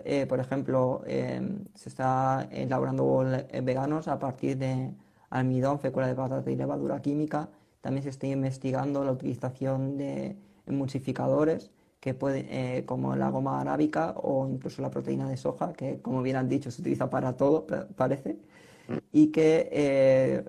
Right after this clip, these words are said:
eh, generan, eh, esta estructura que es similar a la del huevo, a tra-, eh, a través de una estructura microscópica que son, eh, como puentes que se juntan,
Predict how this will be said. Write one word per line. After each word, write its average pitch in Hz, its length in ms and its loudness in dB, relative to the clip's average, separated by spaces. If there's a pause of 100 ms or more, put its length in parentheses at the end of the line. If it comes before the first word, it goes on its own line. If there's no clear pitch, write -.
eh, 135 380 0
generan, 151 640 2
eh, 131 500 -4
esta 139 440 -2
estructura 147 880 0
que 135 540 0
es 139 180 -2
similar 131 480 -2
a 131 60 0
la 131 140 0
del 135 140 0
huevo, 147 400 4 (360)
a 135 120 -4
tra-, - 360 0 (160)
eh, 127 460 -4
a 127 180 -2
través 131 220 2
de 139 60 -2
una 135 140 -2
estructura 131 400 -4
microscópica 143 880 -2
que 135 260 -4
son, 135 360 -6 (540)
eh, 127 460 -6
como 131 260 -2
puentes 156 460 2
que 139 140 -6
se - 120 -12
juntan, 151 600 -2